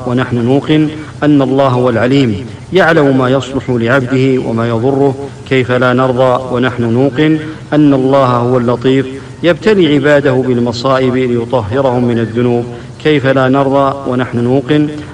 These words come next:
أن الله هو الودود يتودد إلى عباده بنعمه،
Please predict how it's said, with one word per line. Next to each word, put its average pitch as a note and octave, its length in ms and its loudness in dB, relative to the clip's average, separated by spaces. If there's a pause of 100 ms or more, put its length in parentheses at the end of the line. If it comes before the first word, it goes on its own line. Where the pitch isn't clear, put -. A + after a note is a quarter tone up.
(140)
أن E3+ 160 4
الله C3 280 2
هو B2 200 0
الودود B2+ 680 0 (220)
يتودد F3 560 0
إلى C#3 340 2
عباده B2+ 560 2
بنعمه، A#2 520 0